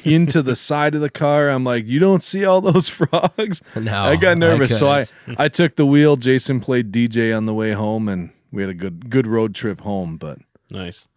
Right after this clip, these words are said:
Speaker 2: Yeah, uh, because,
Speaker 3: Hey.
Speaker 2: uh, you know, Full House is my favorite show.
Speaker 1: True.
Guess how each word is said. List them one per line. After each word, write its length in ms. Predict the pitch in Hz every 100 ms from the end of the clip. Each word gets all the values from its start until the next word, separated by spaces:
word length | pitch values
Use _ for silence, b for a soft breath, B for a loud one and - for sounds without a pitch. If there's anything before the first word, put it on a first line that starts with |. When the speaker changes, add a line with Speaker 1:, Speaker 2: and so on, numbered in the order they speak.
| -
Speaker 2:
Yeah, 380 | 117 107 104 107
uh, 140 | 170
because, 380 | 175 190 214 170
Speaker 3:
Hey. 60 | 165
Speaker 2:
uh, 40 |
you 120 | 180 170
know, 80 |
Full 240 | 147 185 160
House 260 | 156 143
is 160 | 165 143
my 140 | 139
favorite 340 | 117 135 113 107
show. 380 | - 117 104 101 -
Speaker 1:
True. 320 | - 107 120